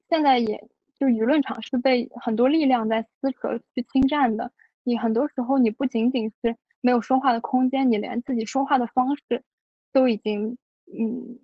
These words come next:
被取缔了，你的语言都已经被消失了。呃，我这里放的是之前，呃，人物的一篇对于艾芬医生的采访，呃，当时也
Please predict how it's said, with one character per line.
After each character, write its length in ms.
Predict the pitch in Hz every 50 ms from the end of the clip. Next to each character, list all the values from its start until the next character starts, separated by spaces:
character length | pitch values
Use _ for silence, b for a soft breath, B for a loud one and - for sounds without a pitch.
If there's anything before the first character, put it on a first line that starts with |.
| _ _ _ _ _ _ _
被 140 | - 262 240
取 280 | - - - - - -
缔 120 | - 240 214
了， 160 | 208 - - -
你 180 | - 240 220
的 80 | 214 240
语 140 | 254 247 220
言 340 | 202 202 202 202 202 226 233
都 140 | 262 269 262
已 80 | 240
经 240 | 208 214 214 208 214
被 220 | - 247 240 233
消 340 | 226 - - 220 220 220 240
失 260 | 233 - - _ 226
了。 200 | 220 226 220 - - _ _ _ _ _ _ _ _ -
呃， 180 | - 233 220
我 160 | 214 202 220
这 160 | 220 - 302 302
里 140 | 302 254 226
放 240 | - 277 277 269 254
的 100 | 240 226
是 240 | - - 254 247
之 180 | 240 - 269 269
前， 440 | 262 - - - - - 247 240 240 - _ _ _ _ _ _
呃， 140 | - 240 226 220
人 220 | 220 220 208 214
物 100 | 233 269
的 80 | 285 262
一 100 | 254 254
篇 320 | 247 - - 262 254 254
对 180 | 254 269 254 240
于 60 | 226
艾 220 | 240 - 247 240 240
芬 220 | - 247 254 247
医 60 | 247
生 140 | 240 254 254
的 80 | 254 247
采 280 | - - - - - 226 -
访， 220 | - 247 - 240 - _ _ _ _ _ _
呃， 100 | - 247 247
当 240 | - 247 247 262 262
时 120 | - 262
也 180 | 233 214 226